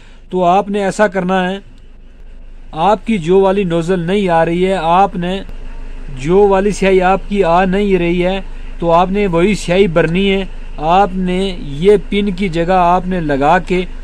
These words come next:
ऊपर से दबा देना है, लेकिन आपने यहाँ पानी का यूज़ नहीं करना है। पानी के यूज़ से problem ये होती है कि आपके head के अंदर पानी चला जाता है,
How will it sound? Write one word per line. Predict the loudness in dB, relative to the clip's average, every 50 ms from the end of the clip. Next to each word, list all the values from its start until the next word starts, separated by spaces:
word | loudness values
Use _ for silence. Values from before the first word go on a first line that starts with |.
| -12 -10 -6 -4
ऊपर | -4 -2 0 0 0 0
से | 2 0 -2 0
दबा | 0 -2 0 2 4 4 4
देना | 2 2 0 0 0 0 0
है, | 0 0 -2 -4 -8 -10 -12 -12 -10 -4
लेकिन | -2 -2 0 2 2 2 2 2 0 0
आपने | 2 2 2 2 0 -2 -2 -2 0
यहाँ | 0 0 2 0 0 0 0
पानी | 0 0 0 2 0 0 0
का | 2 2 2
यूज़ | 2 0 0 0 0 0 0 -2 -2
नहीं | -4 -2 0 0 0 0
करना | 2 0 0 2 0 0 0
है। | -2 -4 -6 -8 -10 -10 -10 -10 -6 -2
पानी | 0 0 2 2 2 0
के | 2 4 4 4
यूज़ | 4 4 0 0 0 -2 0
से | 0 0 0
problem | 0 0 0 0 0 0 0 -2 -2 -2
ये | 0 2 2
होती | 2 2 2 0 0 0
है | 0 0 0
कि | 0 -2 0
आपके | 2 2 2 2 0 0 0 0 2
head | 2 0 -2 -2
के | -2 -2
अंदर | -2 -2 -2 -2 -2
पानी | -2 -2 -2 0 -2 0
चला | 0 0 2 2
जाता | 2 0 0 0 0
है, | 0 0 0 -4